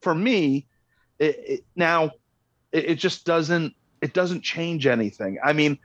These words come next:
I guess I feel a little more secure knowing who can't die, but everything's done so well that I'm so into the show that sometimes I forget that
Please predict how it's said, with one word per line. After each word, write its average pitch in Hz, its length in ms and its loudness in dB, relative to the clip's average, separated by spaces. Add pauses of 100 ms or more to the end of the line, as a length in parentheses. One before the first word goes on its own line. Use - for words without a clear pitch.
(240)
I 170 60 2
guess 202 180 0
I 180 80 2
feel 170 240 0
a 151 40 2
little 147 140 4
more 139 220 2
secure 151 580 0
knowing 160 400 2
who 160 140 -2
can't 170 300 -2
die, 185 400 2 (600)
but 151 340 2 (520)
everything's 180 480 -2
done 180 280 -2
so 170 220 0
well 160 340 2
that 160 120 2
I'm 131 80 0
so 175 240 -2
into 175 160 -4
the 135 100 0
show 185 360 2
that 151 260 0
sometimes 311 380 -2
I 320 100 2
forget 226 520 -2
that 87 200 -4